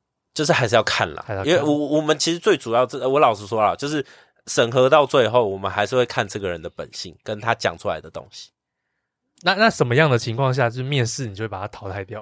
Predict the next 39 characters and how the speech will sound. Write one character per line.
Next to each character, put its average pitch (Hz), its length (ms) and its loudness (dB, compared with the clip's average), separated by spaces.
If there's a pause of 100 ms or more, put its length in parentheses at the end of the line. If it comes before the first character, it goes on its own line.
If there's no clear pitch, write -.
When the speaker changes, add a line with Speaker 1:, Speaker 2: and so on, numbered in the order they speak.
(140)
Speaker 2:
不， 151 100 2
不， - 20 4
不， 180 300 4
就 190 120 4
还 156 120 4
没 139 140 0
到 165 140 4
面 156 160 2
试 139 100 -6
就 135 80 0
会 127 60 2
淘 101 160 -4
汰 107 100 -2
掉。 98 180 -8 (760)
比 123 60 -6
如 143 60 4
说 180 80 6
履 131 140 0
历 147 160 0
怎 120 240 -4
么 101 80 -10
样 117 240 -2
会， 117 160 -4 (220)
会 131 160 -2
很 104 160 -4
容 92 120 -6
易 110 60 -4
被 110 100 -2
淘 98 160 -10
汰 92 120 -10
掉？ 104 200 -16 (360)
Speaker 1:
其 214 260 -2
实， - 160 -2
其 208 180 2
实 160 360 -2 (680)
我 123 160 2
们 113 160 0
公 147 160 4
司 123 240 -4